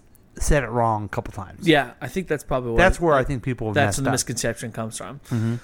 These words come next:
Speaker 2: But there's stuff like that, like, you know, uh, deja vu. You're
Speaker 1: Mm-hmm.
Speaker 2: that's another form of living in another world.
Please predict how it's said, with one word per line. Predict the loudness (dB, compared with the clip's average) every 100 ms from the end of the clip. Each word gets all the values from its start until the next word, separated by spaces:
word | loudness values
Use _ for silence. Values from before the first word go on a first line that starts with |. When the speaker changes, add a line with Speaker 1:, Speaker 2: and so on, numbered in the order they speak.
| -4
Speaker 2:
But | 2
there's | 6 4 2
stuff | 4 4 4
like | 2
that, | 4 4 2
like, | -2 0
you | 2
know, | 6 6 4 4
uh, | 4 6 4
deja | 2 4 6 6 6 6
vu. | 6 6 4 2
You're | 2 4 6 6
Speaker 1:
Mm-hmm. | 8 8 8
Speaker 2:
that's | 6 4 2
another | 4 4 2 -2 -14
form | -6 2 4 6
of | 4 4
living | 2 4 2
in | 4
another | 4 4 4
world. | 6 6 4